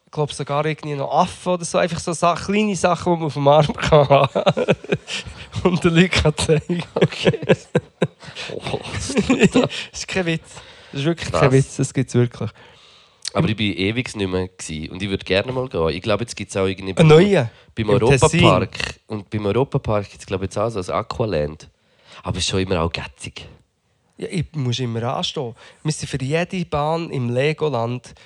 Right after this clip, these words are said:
Speaker 1: sind wir fünfundvierzig Minuten angestanden.
Speaker 2: Wow.
Speaker 1: Und, und es ist ein Horror.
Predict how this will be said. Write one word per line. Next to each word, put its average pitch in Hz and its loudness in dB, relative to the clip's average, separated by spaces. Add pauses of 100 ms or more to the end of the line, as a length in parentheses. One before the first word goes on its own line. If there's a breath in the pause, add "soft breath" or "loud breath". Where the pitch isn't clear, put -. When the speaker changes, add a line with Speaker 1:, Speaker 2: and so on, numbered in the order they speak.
(140 soft breath)
Speaker 1:
sind 120 -6
wir 117 -4
fünfundvierzig 143 -6
Minuten 131 -4
angestanden. 113 -4
Speaker 2:
Wow. 80 -4 (680 loud breath)
Speaker 1:
Und, 143 -6
und 139 -6
es 127 -8
ist 120 -4
ein 123 -6
Horror. 160 4